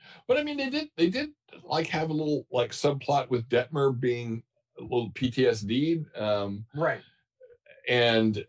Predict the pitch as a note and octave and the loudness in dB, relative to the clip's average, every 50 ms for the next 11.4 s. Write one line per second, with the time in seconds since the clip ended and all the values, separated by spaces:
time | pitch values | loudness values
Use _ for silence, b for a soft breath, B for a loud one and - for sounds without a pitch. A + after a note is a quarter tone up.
0 | - - - - - - - - - C3+ A2+ G2+ G#2 G2+ - - C#3+ D3+ F3+ G3+ | -10 -12 -6 -6 -6 -6 -6 -2 0 2 2 4 2 0 0 0 2 2 4 4
1 | D#3+ G#2 - - - A#2+ A2+ - - A3 A3 G#3+ F#3+ F#3 F#3 F3+ F#3 F3+ F3 E3+ | 2 0 -2 -4 -4 -4 -4 -2 -4 -2 0 0 0 0 0 0 0 0 -2 -4
2 | D#3 C#3+ D3 D3+ D#3 D3+ D3 C#3+ C#3+ C#3+ C#3+ C3+ B2 - _ - A2+ A2+ A2+ A2+ | -6 -4 -6 -4 -4 -4 -4 -4 -6 -6 -6 -8 -10 -12 _ -10 -8 -8 -8 -8
3 | - _ - - D3+ G3 B3 B3+ A3 F3 D3 B2 A#2 A#2 A#2+ A#2+ A#2+ A2+ A2 G#2+ | -10 _ -2 2 4 4 4 4 4 2 2 0 0 2 2 2 2 0 -2 -4
4 | G#2 - - B2 A#2 A2+ - G#2+ G2+ A#2+ A#2 G#2+ G2 E2+ F2+ G#2 G2+ G2 F#2 F2+ | -4 -4 -2 -2 -2 -2 -6 -8 -8 -8 -8 -8 -8 -4 0 2 2 2 2 0
5 | - A#2 G#2+ G#2 G#2+ A#2 C#3 D#3+ D#3+ C#3+ - - - G#2+ A2+ A#2 A2+ A2 - G#2 | -4 -4 -4 -2 -2 0 0 0 -2 -2 -6 -6 -4 -2 -2 -2 -2 -2 -6 -10
6 | G#2 G2 G#2 G#2 G#2+ G#2+ G#2 G2+ G2+ - - F#2+ F#2 G#2 G#2 G2 - - A2 G#2+ | -6 -2 0 2 4 2 2 0 -4 -8 -10 -8 -4 -4 -4 -4 -2 0 2 2
7 | G2 F#2 F2 D#2 - - - _ b b b b b b b b b b - - | 2 2 -2 -8 -16 -20 -20 _ b b b b b b b b b b -6 0
8 | A#2 A#2 A#2 A2+ A2+ - C#3+ C#3+ C#3+ F3 F3 - _ - C3 C#3 C#3 C3 - - | 2 2 2 2 0 -2 2 2 2 2 2 -2 _ 0 2 2 2 0 -4 -4
9 | F3 F#3+ E3 C#3+ B2 A#2+ A#2 - - F3 G3+ G3+ - G#2+ G#2+ G#2+ A2 G#2 - - | -4 0 2 2 2 2 0 0 -4 -4 -4 -4 -2 -2 -2 -2 -2 -6 -10 -12
10 | G#2+ G#2+ - A#2 A#2 A2+ - C#3 D#3 D#3+ C3 B2+ A2 G#2+ - - A#2+ B2 B2 A#2 | -12 -6 -6 -6 -6 -4 -4 -2 -2 -2 -4 -6 -10 -10 -10 -10 -10 -10 -10 -8
11 | G#2 F#2+ F#2+ F#2+ F#2+ F#2 F#2 F2+ | -8 -6 -4 -4 -2 -4 -4 -6